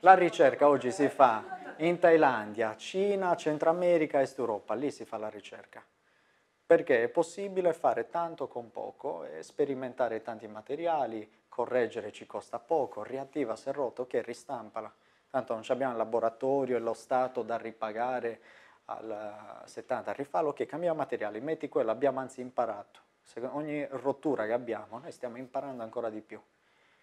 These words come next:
Stiamo imparando e poi alla fine collezioniamo tutti questi dati e possiamo fare statistiche, possiamo fare pubblicazioni scientifiche. Per quello vi facciano terrorismo, vi togliamo la garanzia se non ci mandate la lastra una volta all'anno.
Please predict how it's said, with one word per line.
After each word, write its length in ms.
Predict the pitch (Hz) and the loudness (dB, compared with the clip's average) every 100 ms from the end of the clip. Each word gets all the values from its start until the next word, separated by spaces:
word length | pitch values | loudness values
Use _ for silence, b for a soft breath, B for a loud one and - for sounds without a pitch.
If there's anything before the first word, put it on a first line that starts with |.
| b b | b b
Stiamo 240 | _ 135 139 | _ -10 -8
imparando 540 | 123 123 107 98 101 | -2 -2 -2 -8 -8
e 60 | 120 | -4
poi 440 | 185 190 190 175 - _ | 0 0 -2 -6 -14 _
alla 180 | 147 156 | -6 -6
fine 300 | - 160 131 | -6 -8 0
collezioniamo 760 | 147 139 131 143 139 127 117 | 2 4 0 -2 -2 -4 -4
tutti 240 | 113 147 - | -8 -8 0
questi 320 | 151 - 147 | 0 0 2
dati 320 | 151 160 160 | 6 6 4
e 60 | 151 | 2
possiamo 340 | 135 139 131 | 0 0 -6
fare 280 | - 127 120 | -2 -2 -2
statistiche, 720 | - 117 - 135 - 104 107 | -8 -14 -12 -12 -12 -12 -10
possiamo 360 | 113 107 113 117 | -8 -8 -10 -6
fare 260 | - 117 | -2 -2
pubblicazioni 640 | 113 117 117 120 117 120 117 | -4 -6 -6 -4 -6 -8 -12
scientifiche. 760 | - 107 - 127 - 107 104 b b b b _ | -12 -12 -8 -8 -10 -14 -16 b b b b _
Per 160 | 113 - | -12 2
quello 320 | 151 139 120 | 4 4 0
vi 160 | 110 | -2
facciano 280 | 107 117 123 | -2 -2 -4
terrorismo, 720 | 110 113 117 120 135 107 117 107 | -6 -4 -2 -2 -4 -6 -8 -10
vi 140 | 110 | -8
togliamo 440 | - 117 123 120 | -6 -4 -4 -4
la 80 | 113 | -6
garanzia 580 | 110 117 113 107 139 127 | -6 -6 -6 -10 -6 -6
se 140 | - | -6
non 100 | 113 | -14
ci 140 | 110 117 | -16 -14
mandate 360 | 113 117 117 | -8 -6 -4
la 120 | 113 113 | -4 -2
lastra 460 | 117 123 - 113 | 0 -2 -2 -8
una 120 | 113 | -2
volta 300 | 117 120 117 | 2 4 6
all'anno. 360 | 120 117 110 | 4 4 0